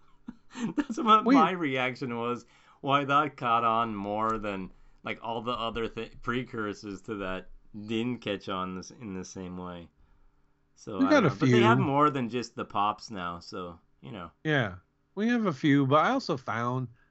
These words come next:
Speaker 2: they're kind of fun. Like, they're fun when you first see 'em and you, you get that wave of nostalgia or whatever, but you quickly realize, at least I did, that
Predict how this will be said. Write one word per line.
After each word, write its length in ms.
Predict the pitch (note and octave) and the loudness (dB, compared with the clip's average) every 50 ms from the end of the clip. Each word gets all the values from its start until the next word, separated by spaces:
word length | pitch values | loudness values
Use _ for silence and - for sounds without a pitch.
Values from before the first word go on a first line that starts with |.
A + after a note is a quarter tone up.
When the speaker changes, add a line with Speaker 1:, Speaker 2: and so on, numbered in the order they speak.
| _ _ - | _ _ -2
Speaker 2:
they're 80 | A3 G#3+ | 0 0
kind 280 | - A3+ A#3+ B3+ B3 | 2 0 0 0 0
of 220 | A#3 F#3 D3 C3 C3+ - _ _ _ _ _ _ _ _ _ | 0 -2 -2 -6 -10 -14 _ _ _ _ _ _ _ _ _
fun. 420 | _ - A#2 A#2 B2 B2 B2+ C#3+ D3+ | _ -6 -4 -2 -2 -2 -2 -2 0
Like, 240 | D3+ D#3 E3+ E3 - | 0 0 0 0 0
they're 280 | G#3+ A3+ A3 F#3 E3 - - - - - | 0 0 0 -2 -6 -12 -18 -20 -18 -6
fun 400 | - D#3+ E3 E3+ E3+ F3 E3+ D#3 | -2 0 2 4 2 2 2 0
when 120 | C#3+ C3 | 0 0
you 80 | B2 A2+ | -2 -2
first 340 | - C3+ C3+ B2 - - | 0 0 0 0 0 -2
see 180 | - B2 A#2 A#2+ | -4 -2 -2 0
'em 180 | A#2+ B2 A#2+ A2+ | 0 -2 -2 -2
and 140 | A2 G#2+ G#2 | -4 -4 -4
you, 120 | G#2 G2 - - - - - - - | -4 -6 -8 -12 -20 -20 -12 -4 0
you 80 | C3+ C3 | 2 2
get 100 | A#2 - | 2 4
that 380 | C3 A#2 A2 G2+ - - - - | 4 4 4 4 0 -2 -8 -4
wave 320 | A#2 A2+ G#2+ A2 A2+ A2 A2 | 0 2 4 4 4 4 2
of 120 | G#2 G2 | 2 0
nostalgia 680 | G#2 G2 G2+ - - - F2 E2 F2 G#2 G#2+ G2 A2+ A#2 | 0 -4 -4 -4 -4 -2 0 2 2 2 0 0 0 0
or 140 | A2 A2 G#2 | 2 2 0
whatever, 320 | A2 A2 A2+ A#2 A#2+ A#2+ | 0 0 0 2 2 2
but 80 | A#2 B2+ | 2 2
you 100 | C#3 D#3+ | 0 0
quickly 340 | D#3 G#3+ G#3 G3+ - D3+ C3+ B2+ | 2 0 0 2 4 4 4 4
realize, 760 | A#2+ A2 A#2+ C3 C3 A2 G2+ G2+ G2 F#2+ G2 G2 - - - _ _ _ _ _ _ _ - | 4 6 6 6 6 4 2 -2 -4 -6 -6 -8 -10 -14 -20 _ _ _ _ _ _ _ -2
at 60 | B2 | 2
least 220 | C3 C3 B2+ C3 - | 4 4 6 6 6
I 160 | A#2+ A#2+ A#2+ | 4 4 4
did, 240 | A2+ A2+ G2+ G2 F#2 | 4 2 0 -2 -2
that 140 | G#2 G2 | -6 -8